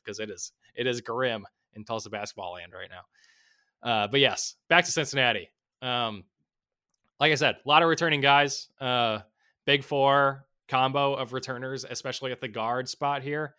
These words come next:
Jeremiah Davenport, David DeJulius, Micah Adams-Woods, Mike Saunders. That is a very talented core of guys. Tho-,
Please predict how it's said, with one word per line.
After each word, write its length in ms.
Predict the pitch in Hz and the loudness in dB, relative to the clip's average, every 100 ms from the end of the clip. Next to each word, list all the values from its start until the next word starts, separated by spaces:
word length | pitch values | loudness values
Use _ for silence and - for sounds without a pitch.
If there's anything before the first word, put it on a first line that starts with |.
| _ _ | _ _
Jeremiah 400 | - 131 139 135 | -6 -2 2 2
Davenport, 580 | 127 127 127 - 131 127 - _ | 4 2 0 -4 -2 -4 -8 _
David 240 | - 127 120 | -2 -2 -4
DeJulius, 600 | 110 123 117 110 - - | -4 -2 0 -2 -4 -10
Micah 280 | - 120 120 | -4 -2 0
Adams-Woods, 840 | 117 113 113 110 107 104 101 - _ - | -2 -2 -4 -8 -6 -8 -8 -10 _ -6
Mike 200 | 120 110 | -4 -2
Saunders. 560 | 123 104 95 101 - - _ - | -4 -6 -8 -10 -10 -10 _ -6
That 160 | 131 135 | -2 -2
is 100 | 127 | -2
a 40 | |
very 240 | 120 120 117 | -4 -4 -4
talented 440 | 117 110 110 101 | -4 -4 -8 -12
core 260 | - 117 104 | -10 -8 -6
of 80 | |
guys. 420 | 95 101 90 90 107 | -8 -8 -8 -12 -8
Tho-, 220 | 123 135 | -2 -2